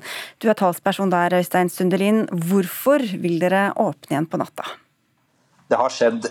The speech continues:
Speaker 2: en stor forandring siden i fjor, og det er at vi nå har, eh, utstyrt politiet med det viktigste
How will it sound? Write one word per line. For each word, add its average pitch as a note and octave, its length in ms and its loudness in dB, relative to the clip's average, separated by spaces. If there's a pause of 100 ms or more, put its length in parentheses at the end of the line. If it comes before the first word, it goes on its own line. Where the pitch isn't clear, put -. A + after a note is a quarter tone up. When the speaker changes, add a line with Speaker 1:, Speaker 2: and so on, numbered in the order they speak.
Speaker 2:
en A2 240 4
stor A2 400 -2
forandring A2 640 2
siden A2 640 0
i A2 240 2
fjor, G#3+ 400 4
og B2+ 160 4
det B2 160 6
er A2 240 4
at A2 160 0
vi A#2+ 80 -6
nå G#2 160 -4 (160)
har, G2 320 2
eh, G#2 320 2
utstyrt G2+ 400 -8
politiet A2 560 -2
med G#2+ 500 0
det A2+ 140 0
viktigste - 400 -8